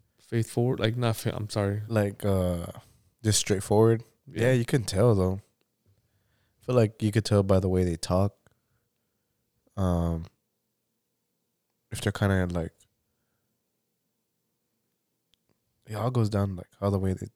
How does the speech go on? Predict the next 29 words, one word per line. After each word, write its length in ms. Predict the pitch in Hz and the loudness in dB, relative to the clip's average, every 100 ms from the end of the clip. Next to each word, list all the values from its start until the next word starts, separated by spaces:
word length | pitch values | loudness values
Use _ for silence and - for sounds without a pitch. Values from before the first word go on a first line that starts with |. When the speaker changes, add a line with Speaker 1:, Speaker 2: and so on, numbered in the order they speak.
| _ | _
Speaker 2:
they 240 | 98 95 92 | -18 -12 -10
talk, 460 | - 98 95 92 _ _ _ _ _ | 0 2 4 2 _ _ _ _ _
the 140 | 98 98 | -6 -2
way 180 | 95 92 | 0 0
they're 120 | 92 | -4
trying 280 | - 98 92 | -4 -4 -2
to 260 | 87 90 - _ _ - | -4 -8 -12 _ _ -6
get 160 | 95 | -4
their 80 | - | -4
point 300 | - - 95 | -6 -2 -2
across. 580 | 92 92 92 90 92 - _ _ _ _ _ _ _ _ _ _ _ - | -2 -2 0 0 -4 -10 _ _ _ _ _ _ _ _ _ _ _ -8
Like, 200 | 95 - | -6 -6
if 100 | - | -8
they're 140 | 110 95 | -6 -4
just, 200 | 92 90 | -4 -4
like, 160 | 92 - | -6 -8
beating 280 | - 98 95 | -4 -2 0
around 280 | 87 90 87 | -2 -2 -4
the 60 | 82 | -6
bush, 480 | 85 104 98 - - | -4 -2 -4 -6 -12
like, 180 | - 73 _ 98 | -16 -16 _ -10
eh. 220 | 98 101 - _ _ _ _ _ _ _ _ _ _ _ _ _ _ _ _ _ _ _ _ _ _ _ _ - - - _ _ _ _ _ - - | -6 -6 -8 _ _ _ _ _ _ _ _ _ _ _ _ _ _ _ _ _ _ _ _ _ _ _ _ -20 -20 -20 _ _ _ _ _ -16 -14
Speaker 1:
Yeah, 300 | - 113 107 | -4 0 0
the 140 | 107 110 | 0 0
beating 280 | 117 139 135 | 2 2 4
around 160 | 123 | 2
the 60 | 113 | 2
bush 280 | 117 113 - | 2 0 0
thing. 480 | 113 113 110 107 | -2 0 0 -2